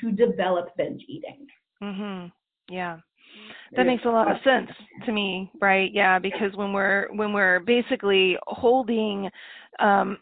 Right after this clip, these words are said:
Speaker 2: <clears throat> something that we have to do every single day <laughs> with, you know, a lot of angst, a lot of restriction, um, or contraction, um, and rules and regulations,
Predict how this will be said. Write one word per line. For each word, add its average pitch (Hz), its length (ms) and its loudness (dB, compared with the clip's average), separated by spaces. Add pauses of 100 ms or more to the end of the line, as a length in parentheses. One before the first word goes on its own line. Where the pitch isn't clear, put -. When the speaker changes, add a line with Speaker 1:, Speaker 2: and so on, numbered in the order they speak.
Speaker 2:
<clears throat> 339 320 2
something 320 260 4
that 269 100 6
we 269 80 6
have 262 100 6
to 240 80 -8
do 233 400 4
every 233 320 2
single 208 240 0
day 208 400 6 (200)
<laughs> - 1120 4
with, 247 280 6
you 247 140 4
know, 226 280 10
a 220 40 8
lot 226 240 8
of 220 100 4 (100)
angst, 262 460 0
a 220 80 6
lot 185 280 6
of 185 200 6
restriction, 226 800 4
um, 180 500 6
or 180 140 2
contraction, 196 960 0 (420)
um, 185 300 4 (100)
and 196 400 2
rules 254 440 0
and 196 180 0
regulations, 202 680 0